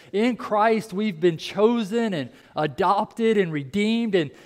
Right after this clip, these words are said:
and reconciled back to God. He's just telling us all these things that have happened. And, and not only are we reconciled to God, but we've been reconciled to each other, that there's no dividing wall of hostility, that we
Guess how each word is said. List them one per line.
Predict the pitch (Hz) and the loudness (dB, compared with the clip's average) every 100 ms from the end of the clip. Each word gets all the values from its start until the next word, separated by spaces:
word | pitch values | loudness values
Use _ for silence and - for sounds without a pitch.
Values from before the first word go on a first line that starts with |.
| - | -6
and | 190 180 | -4 0
reconciled | 202 247 285 240 - 254 233 240 220 165 | 2 2 0 -2 -2 2 4 4 4 2
back | 208 190 - | 0 0 -4
to | 185 | -4
God. | 160 196 202 175 | 0 2 4 2
He's | 202 | -2
just | 254 - | -6 -4
telling | 247 277 233 | 0 4 4
us | 180 | 2
all | 190 220 277 285 | 2 4 6 6
these | 269 226 - | 4 -2 -4
things | - 214 233 214 156 | -2 0 0 -2 -2
that | 196 | 0
have | 175 | 0
happened. | - 208 208 - 165 165 | -2 2 2 0 -4 -4
And, | 160 - - - | -8 -12 -6 -2
and | 202 | 2
not | 254 262 | 4 6
only | 262 285 269 240 | 6 4 4 4
are | 226 | 4
we | 226 | 4
reconciled | 196 185 220 233 202 233 214 220 202 - | 0 -2 -2 -2 -2 2 4 6 2 0
to | 170 | -2
God, | 185 214 240 202 | 2 4 4 2
but | 180 | 0
we've | 196 220 | 0 0
been | 208 180 | -2 2
reconciled | 208 220 220 - 214 208 214 202 202 - - | 0 0 -4 -2 0 4 4 2 -2 -18 -4
to | 208 | -4
each | 180 208 196 - | -2 -4 -4 -2
other, | 165 220 175 156 | 0 2 2 2
that | 165 | 2
there's | 196 185 | 2 2
no | 185 214 202 - - | 4 4 4 0 -2
dividing | 196 175 175 185 226 233 208 | 2 2 4 4 4 2 0
wall | 165 180 202 208 | 2 4 6 6
of | 196 | 2
hostility, | - - 185 - - 202 208 185 160 185 | -2 -4 -4 -4 -8 0 4 4 0 -4
that | 165 160 | -4 -4
we | 156 214 220 | -2 -2 -2